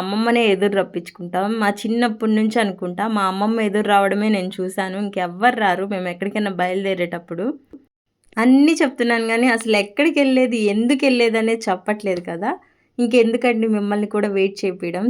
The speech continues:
చెప్పేస్తున్నాను. అన్న కోసం అయితే పెళ్లి చూపులు చూడ్డానికి అయితే వెళ్తున్నాము,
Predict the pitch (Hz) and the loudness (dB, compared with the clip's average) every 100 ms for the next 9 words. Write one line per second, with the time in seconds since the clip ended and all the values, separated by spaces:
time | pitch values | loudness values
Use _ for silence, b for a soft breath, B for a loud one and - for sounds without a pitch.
0 | 254 180 - 190 - 185 180 214 226 196 | -2 -4 -4 -4 -6 -10 -8 -6 -4 -4
1 | 226 240 233 226 214 214 254 262 214 214 | -2 -2 -2 -2 -2 0 2 2 0 0
2 | 208 247 262 226 214 202 190 190 190 190 | 0 0 0 -2 -2 -2 -4 -6 -4 -6
3 | 190 180 170 175 180 165 160 175 | -4 -4 -4 -6 -8 -6 -4 -6